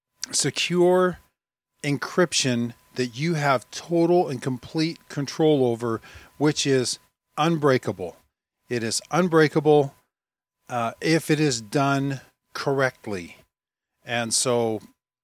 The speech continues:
uh, we're going to talk about that, the resources that are available to you to learn how, because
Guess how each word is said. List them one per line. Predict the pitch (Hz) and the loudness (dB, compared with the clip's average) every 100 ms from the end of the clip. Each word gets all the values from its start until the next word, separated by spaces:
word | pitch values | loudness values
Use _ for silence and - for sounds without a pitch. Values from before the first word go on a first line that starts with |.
| _ _ - | _ _ -10
uh, | 113 107 | -6 -4
we're | 110 160 | -2 2
going | 180 180 | 2 2
to | - 156 147 143 143 - _ _ _ _ - | 2 2 4 2 -2 -8 _ _ _ _ -2
talk | 151 151 170 | 0 0 0
about | 156 151 | 0 -2
that, | 160 160 185 - _ - | -4 -4 -6 -12 _ -8
the | 120 | -6
resources | 110 143 - 151 151 - 160 156 - _ _ _ _ _ _ | -2 -2 2 2 2 0 -2 -4 -8 _ _ _ _ _ _
that | 117 127 127 - | -2 0 0 -2
are | 127 127 | -2 0
available | 113 123 143 139 143 | 0 2 2 2 0
to | - | -2
you | 135 135 | -6 -6
to | 139 127 | -6 -6
learn | 117 123 120 | -2 -2 -4
how, | 107 127 | -2 -2
because | 127 123 135 113 - | -4 -4 -4 -4 -6